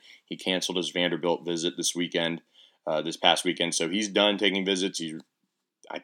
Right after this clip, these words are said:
think, closing in on a final decision, and, uh, we'll kinda see how, how things go with him. And then Devere Levelston, the Tyler Junior College defensive lineman, is still out there, still hasn't publicly committed to S M U yet, but I bu-,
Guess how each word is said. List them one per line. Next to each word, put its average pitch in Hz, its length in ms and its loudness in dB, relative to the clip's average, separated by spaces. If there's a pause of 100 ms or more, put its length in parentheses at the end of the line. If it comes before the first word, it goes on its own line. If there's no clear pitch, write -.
think, 104 220 4
closing 101 380 6
in 98 140 4
on 90 160 4
a 85 60 2
final 90 300 2
decision, 87 540 2
and, 78 200 -4 (380)
uh, 82 160 2
we'll 85 120 2
kinda 90 220 4
see 87 360 2
how, 85 340 4 (100)
how 87 200 2
things 85 260 -2
go 85 200 4
with 82 140 2
him. 90 300 -2 (800)
And 101 100 2
then 101 160 6
Devere 101 280 6
Levelston, 92 640 6 (380)
the 92 80 -2
Tyler 90 340 8
Junior 90 300 0
College 80 580 2 (300)
defensive 87 500 0
lineman, 82 420 0
is 78 140 0
still 80 240 2
out 80 240 2
there, 82 160 2
still 92 280 4
hasn't 90 260 2
publicly 85 400 2
committed 82 380 -2
to 82 60 4
S 82 220 0
M 85 60 -2
U 85 100 0
yet, 82 340 2
but 80 120 2
I 80 100 4 (120)
bu-, 87 100 4